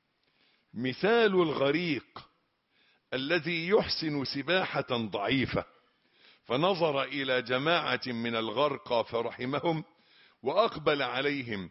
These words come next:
حتى تشبثوا به فهلكوا وهلك معهم". هو أصلًا بيعرف يعوم، ها؟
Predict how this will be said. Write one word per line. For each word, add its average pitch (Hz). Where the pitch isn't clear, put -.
حتى 165
تشبثوا 135
به 185
فهلكوا 147
وهلك 127
معهم". 85
هو 302
أصلًا 285
بيعرف 233
يعوم، 254
ها؟ 240